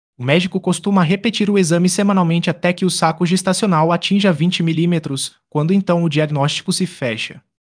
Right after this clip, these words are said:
Diferença entre gravidez anembrionária e psicológica. É importante fazer uma distinção entre a gravidez anembrionária e a gravidez psicológica. Na gravidez psicológica, a mulher acredita que está grávida, mesmo que os exames não confirmem a fecundação.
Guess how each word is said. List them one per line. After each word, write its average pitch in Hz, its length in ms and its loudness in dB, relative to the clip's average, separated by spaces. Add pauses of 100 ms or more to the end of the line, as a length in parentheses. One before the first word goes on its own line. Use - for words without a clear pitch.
Diferença 175 480 0
entre 190 200 0
gravidez 170 540 0
anembrionária 170 720 0
e 190 80 -4
psicológica. 165 840 -2
É 190 80 0
importante 196 580 2
fazer 160 360 0
uma 180 120 2
distinção 202 580 0
entre 180 220 0
a 156 60 0
gravidez 160 500 0
anembrionária 165 800 0
e 175 100 0
a 165 60 2
gravidez 175 520 0
psicológica. 127 920 -6 (320)
Na 120 120 -4
gravidez 156 500 -2
psicológica, 151 760 -6
a 180 80 -4
mulher 147 300 -2
acredita 160 480 -4
que 180 120 -8
está 156 260 -4
grávida, 165 520 -2 (120)
mesmo 190 320 0
que 202 100 -6
os 190 120 -2
exames 185 420 0
não 185 120 -2
confirmem 175 600 -2
a 120 40 -6
fecundação. 143 800 -6